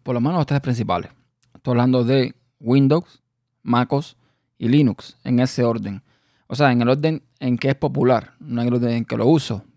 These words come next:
porque si fueses a, a usar el orden en que lo uso, sería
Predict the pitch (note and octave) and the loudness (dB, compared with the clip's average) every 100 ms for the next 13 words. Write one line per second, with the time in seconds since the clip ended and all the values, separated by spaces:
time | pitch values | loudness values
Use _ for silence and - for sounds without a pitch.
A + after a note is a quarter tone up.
0 | _ C3+ A2+ B2+ - B2 - B2+ C3 D#3+ | _ -12 -8 -10 -8 -10 -4 -2 -2 -4
1 | C3 _ B2 A#2 A2 G#2+ G2+ F#2 F#2+ _ | -8 _ -4 -2 -2 -4 -6 -8 -12 _
2 | _ - A2+ A2 D3 A2+ - _ _ _ | _ -10 -10 -2 0 0 -4 _ _ _
3 | _ - A2+ B2+ C3 C#3+ C3 A#2 A#2 C3 | _ -4 0 2 2 2 2 0 2 4
4 | F#3 - D#3 - - B2+ B2+ C3 | 4 2 -4 -6 -6 -2 0 -2